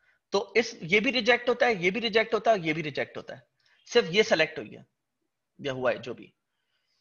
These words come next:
फिर ये भी रिजेक्ट है, इसको select कर लें। rejected, rejected, rejected, rejected,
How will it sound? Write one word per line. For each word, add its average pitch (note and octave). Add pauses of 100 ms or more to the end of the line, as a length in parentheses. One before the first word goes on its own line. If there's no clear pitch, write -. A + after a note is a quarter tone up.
(360)
फिर A3+
ये E3+
भी A#3
रिजेक्ट A#3
है, -
इसको -
select D#3+
कर A#2
लें। G#2+ (440)
rejected, E3
rejected, D#3+ (280)
rejected, D#3+
rejected, E3